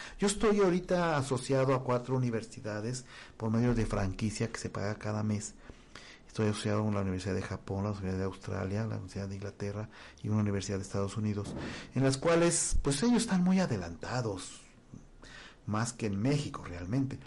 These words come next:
Entonces, ¿qué hacen? Miren, ahí van a hacer una biopsia para hacer un estudio. Es tomar un pedacito de ese tejido, llevarlo al laboratorio de patología y ver si no hay malignidad.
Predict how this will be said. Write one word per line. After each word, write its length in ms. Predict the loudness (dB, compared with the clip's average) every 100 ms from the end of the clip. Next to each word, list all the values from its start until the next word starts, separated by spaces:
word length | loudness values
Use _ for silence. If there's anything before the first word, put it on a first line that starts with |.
| -16 -18 -12
Entonces, 240 | -4 -2 0
¿qué 80 |
hacen? 180 | 0 2
Miren, 200 | 4 6
ahí 120 | 6
van 120 | 6 4
a 40 |
hacer 140 | 4
una 180 | 4 4
biopsia 480 | 4 2 2 -4 -10 -16 -20 -20 -14 -8
para 180 | -6
hacer 160 | -4 -4
un 140 | -4
estudio. 480 | -4 -2 0 0 -2 -8 -16 -18 -12
Es 100 | -6
tomar 260 | 0 2 4
un 140 | 4
pedacito 800 | 4 2 0 0 0 0 -2 -2 -10 -20 -20 -12
de 160 | -6 -4
ese 160 | -4
tejido, 600 | -4 -4 -4 -2 0 0 -2 -16 -18 -10
llevarlo 400 | -6 -4 -2 0
al 80 | 2
laboratorio 460 | 2 0 2 2
de 60 | 2
patología 680 | 2 4 4 4 4 2 0 -8 -18 -10
y 80 | -2
ver 160 | -2
si 160 | -2 -4
no 80 | -4
hay 80 | -4
malignidad. 720 | -4 -6 -8 -8 -8 -10